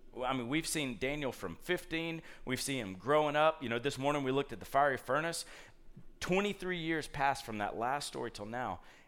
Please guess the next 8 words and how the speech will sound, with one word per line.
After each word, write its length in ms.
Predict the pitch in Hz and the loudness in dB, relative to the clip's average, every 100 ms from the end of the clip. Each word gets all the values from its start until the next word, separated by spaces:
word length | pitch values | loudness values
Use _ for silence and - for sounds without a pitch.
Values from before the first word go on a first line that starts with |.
| - | -8
and 240 | 123 104 82 | -4 -4 -2
Daniel 400 | 113 139 165 165 | -2 0 -2 -2
and 80 | 151 | -2
his 160 | 147 | -4
friends 380 | - 135 120 104 | -4 -4 -4 -4
have 180 | 110 95 | -4 -4
been 180 | 90 80 | -6 -6
silently 880 | - - 151 151 117 92 80 69 | -6 0 2 2 2 -4 -8 -10